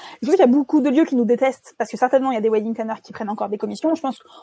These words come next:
qu'on estime à trente, quarante pour cent des wedding planners qui prennent encore des commissions. Moi, je suis pas du tout de parti pris et pourtant, je fais partie de l'assocem, l'Association des Wedding Planners de France. On en parle, on en débat et blablabla et blablabla. Mais, euh, aujourd'hui, je pense que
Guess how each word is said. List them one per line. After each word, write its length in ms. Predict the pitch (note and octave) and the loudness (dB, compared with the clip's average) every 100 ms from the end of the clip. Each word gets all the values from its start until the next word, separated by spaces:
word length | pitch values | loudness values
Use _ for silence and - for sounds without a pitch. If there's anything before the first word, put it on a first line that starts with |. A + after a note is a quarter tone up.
| - | -8
qu'on 120 | C4 | -2
estime 260 | C#4+ - D4+ | -2 0 0
à 80 | - | 2
trente, 220 | C#4+ C#4 | 2 2
quarante 240 | C4+ C4 | 2 2
pour 100 | B3+ | 0
cent 140 | - C4+ | 0 2
des 100 | A3+ | 2
wedding 220 | A3 B3 | 2 0
planners 220 | A#3+ B3+ | -2 -4
qui 60 | - | -6
prennent 120 | A3 | -8
encore 220 | A3 G#3 | -4 -4
des 100 | G#3+ | -4
commissions. 400 | - - - D4+ - - - - - _ _ _ - | -6 -8 -6 -6 -6 -16 -20 -20 -20 _ _ _ 2
Moi, 160 | B3 C4+ | 4 4
je 60 | |
suis 120 | - | 2
pas 120 | G#3+ C4+ | 2 2
du 100 | B3 | 2
tout 120 | A#3 | -2
de 480 | A#3+ A3+ A3+ A3 G3+ _ | -2 0 0 -4 -6 _
parti 240 | A#3 - G#3+ | -8 -8 -8
pris 220 | - D4+ F4+ | -4 -2 0
et 80 | A3 | -2
pourtant, 220 | A#3 D4 | 0 0
je 40 | |
fais 60 | C4 | 2
partie 200 | G#3+ C4 | 0 2
de 40 | |
l'assocem, 440 | A#3 A3 A#3 B3+ B3 | 2 2 2 2 2
l'Association 340 | A3+ A3+ A3+ | -2 -6 -4
des 100 | A#3 | 0
Wedding 200 | A3+ A#3 | 2 2
Planners 200 | A#3 A#3 | -2 0
de 80 | A#3+ | -2
France. 360 | - B3 B3 A#3 | -2 -2 -2 0
On 60 | |
en 160 | B3 B3+ | 2 4
parle, 400 | B3 C4+ B3+ A#3 | 4 6 6 2
on 20 | A#3+ | 0
en 100 | B3 | 2
débat 480 | C4 B3+ C4+ C4 A#3+ | 2 4 6 6 4
et 60 | |
blablabla 340 | A#3 A3+ A3+ A#3 | 0 0 -2 -2
et 60 | |
blablabla. 500 | G#3+ G#3 A3 B3+ E4+ - | -2 -4 2 2 2 -2
Mais, 200 | A3+ A#3+ | -6 -4
euh, 160 | A#3+ A#3+ | -2 -2
aujourd'hui, 280 | A#3+ A#3 D4+ | -2 -4 -6
je 60 | |
pense 220 | C#4+ C#4 | -6 -8
que 200 | - B3+ | -4 -4